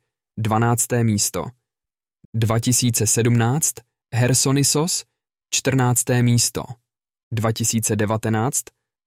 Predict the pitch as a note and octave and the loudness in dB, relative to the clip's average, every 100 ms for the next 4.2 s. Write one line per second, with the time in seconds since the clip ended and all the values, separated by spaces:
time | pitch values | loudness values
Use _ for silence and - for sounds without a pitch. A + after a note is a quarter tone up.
0 | A#2 A2 A2 A#2+ A2+ C#3 E3 _ _ - | -4 -2 0 2 2 2 -2 _ _ -4
1 | A2+ - A2 A2 G#2 G2+ F#2+ - F#2+ - | 0 2 0 0 -2 0 -2 -2 -6 -6
2 | _ _ _ _ _ _ _ _ A#2 A#2 | _ _ _ _ _ _ _ _ -4 -2
3 | A2+ A#2+ B2 A2+ A2 A2 A2+ A2+ A2 A2 | 0 0 0 0 -2 -2 -2 -2 0 0
4 | A2+ A2+ | 0 -2